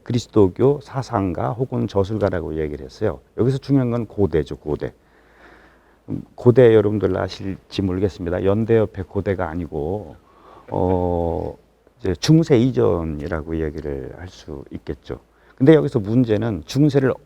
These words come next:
어느 시점으로 끌느냐예요. 시작은 이제 일반적으로 이제 고대라고 할 때 교부학에서 사도 시대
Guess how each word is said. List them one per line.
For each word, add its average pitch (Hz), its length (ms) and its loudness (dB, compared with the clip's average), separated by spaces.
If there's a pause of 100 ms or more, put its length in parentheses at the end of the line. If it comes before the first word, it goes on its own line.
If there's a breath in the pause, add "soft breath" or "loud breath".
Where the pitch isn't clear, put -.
어느 135 300 4
시점으로 151 460 2
끌느냐예요. 101 960 0 (680 soft breath)
시작은 185 1000 4
이제 104 420 4
일반적으로 104 880 0 (180)
이제 80 140 -4
고대라고 110 460 4
할 85 160 -2
때 101 240 -2 (100)
교부학에서 82 720 -2 (500 loud breath)
사도 202 420 2
시대 160 420 2